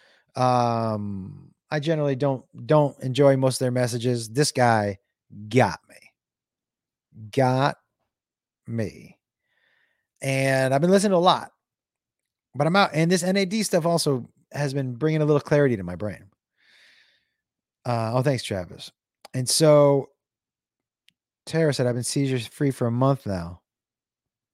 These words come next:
That's amazing. Trying to keep calm and not let stress get to me. That's amazing.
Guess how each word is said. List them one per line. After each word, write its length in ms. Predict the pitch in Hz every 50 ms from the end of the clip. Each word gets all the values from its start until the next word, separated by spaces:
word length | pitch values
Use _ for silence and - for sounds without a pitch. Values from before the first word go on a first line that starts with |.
| _ _ _ _ _ _ _ _ _ _ _ _ _ -
That's 140 | 156 - 165
amazing. 680 | 143 127 127 135 147 165 196 208 165 104 92 85 - _ _ _ _ _ _ _ _ _
Trying 180 | - 151 147 139
to 60 | 131
keep 220 | - 151 139 -
calm 280 | - 147 135 135 131 127
and 80 | 120
not 220 | 120 123 123 117 117
let 100 | 117 -
stress 320 | - - - 123 117 -
get 220 | - - 117 110 -
to 80 | -
me. 80 | 98 92
That's 180 | 101 110 -
amazing. 540 | 120 110 110 110 101 87 80 - 98 98 -